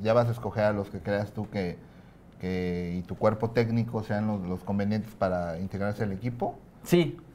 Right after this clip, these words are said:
Speaker 2: sí, vamos, vamos a ir obviamente como una cascada de, de lo que saquemos de Sachila, vamos a citarlos en Cimatlán, de Cimatlán vamos a, a citarlos en Tlacochahuaya y bueno, ahí ya se incorporará el resto del plantel que teníamos el torneo pasado y, y a competir los jugadores que hemos visoreado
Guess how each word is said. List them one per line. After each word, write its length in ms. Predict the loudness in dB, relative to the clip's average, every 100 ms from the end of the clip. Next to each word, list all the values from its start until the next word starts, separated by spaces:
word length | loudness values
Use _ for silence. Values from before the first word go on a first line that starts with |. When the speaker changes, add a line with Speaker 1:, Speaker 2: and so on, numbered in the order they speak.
| -20 0
Speaker 2:
sí, 180 | 8 12
vamos, 260 | 12 12
vamos 240 | 10 10 8
a 60 |
ir 100 | 10
obviamente 480 | 12 10 8 4 2
como 220 | 4 4
una 400 | 4 4 2 2 4
cascada 520 | 4 8 10 12 12
de, 220 | 12 10
de 120 | 10
lo 160 | 8 6
que 80 | 6
saquemos 420 | 4 6 6 6
de 60 |
Sachila, 540 | 6 4 6 8 10 12
vamos 240 | 10 6
a 100 | 4
citarlos 380 | 4 6 6 6
en 100 | 4
Cimatlán, 540 | 4 4 4 4 2 -2 -12 -16 -14 0
de 140 | 4
Cimatlán 440 | 6 6 6 8 8
vamos 240 | 6 6
a, 280 | 6 6 2 -4 -16 -20 -20 -20 -4
a 100 | 0
citarlos 420 | 4 8 10 8
en 80 | 4
Tlacochahuaya 580 | 4 4 8 10 10 10
y 40 |
bueno, 200 | 10 10
ahí 160 | 8 8
ya 160 | 6
se 100 | 6
incorporará 540 | 6 4 8 8 10 10
el 80 | 10
resto 240 | 8 8
del 80 | 6
plantel 340 | 6 6 4
que 80 | 4
teníamos 320 | 2 2 2
el 80 | 2
torneo 240 | 4 4
pasado 440 | 4 6 8 8 6 -12 -18 -18 -8
y, 340 | 2 6 8 8
y 120 | 8
a 80 | 6
competir 400 | 8 8 6 6
los 120 | 8
jugadores 220 | 8 8
que 60 | 8
hemos 180 | 6 6
visoreado 600 | 6 8 10 10 8